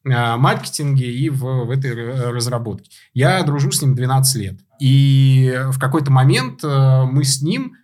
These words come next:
ну, не сговариваясь, ну, с не-, с небольшой разницей во времени,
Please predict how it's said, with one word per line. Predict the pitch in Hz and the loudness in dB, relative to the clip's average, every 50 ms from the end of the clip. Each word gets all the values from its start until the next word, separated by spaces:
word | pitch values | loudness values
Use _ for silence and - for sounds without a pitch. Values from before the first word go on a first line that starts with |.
| _ _ 131 | _ _ 0
ну, | 151 156 139 123 | 0 2 2 2
не | 123 143 151 | 2 2 4
сговариваясь, | 147 135 147 143 131 143 165 190 202 170 135 117 110 98 98 - - | 4 4 4 4 4 4 4 2 0 -2 -2 -4 -4 -6 -6 -8 -4
ну, | - 135 131 131 | 0 0 2 2
с | - - | 2 0
не-, | 131 120 127 | -2 -2 -2
с | 127 - | -2 0
небольшой | 135 131 135 135 135 151 135 | 0 0 2 2 0 0 -2
разницей | 127 123 113 110 101 - 123 | -2 -4 -6 -8 -10 -12 -10
во | 113 117 | -8 -6
времени, | 147 220 339 - 143 135 - | -6 -6 -6 -6 -6 -8 -8